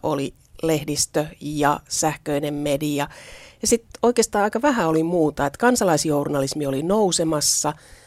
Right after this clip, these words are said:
lopparit oli näkymättömissä tai niitä oli vähemmän, sosiaalista mediaa ei ollut. Niin mitä sä sanoisit, Anu Kantola, viestinnän professori, missä se mielipidevalta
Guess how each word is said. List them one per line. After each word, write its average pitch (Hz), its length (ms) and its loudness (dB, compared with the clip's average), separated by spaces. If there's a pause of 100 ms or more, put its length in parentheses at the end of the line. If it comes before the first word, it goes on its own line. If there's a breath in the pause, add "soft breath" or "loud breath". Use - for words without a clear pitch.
(180 soft breath)
lopparit 175 560 2
oli 139 160 0
näkymättömissä 160 1040 2
tai 156 160 4
niitä 151 240 0
oli 139 160 -2
vähemmän, 180 500 4
sosiaalista 165 640 0
mediaa 143 560 -4
ei 151 300 0
ollut. 151 560 0 (760 loud breath)
Niin 196 460 4 (840)
mitä 311 220 -2
sä 247 120 -4
sanoisit, 185 440 0 (160)
Anu 165 240 2
Kantola, - 580 -4
viestinnän 165 500 -2
professori, - 600 -6
missä 349 260 0
se 285 120 4
mielipidevalta 147 1000 2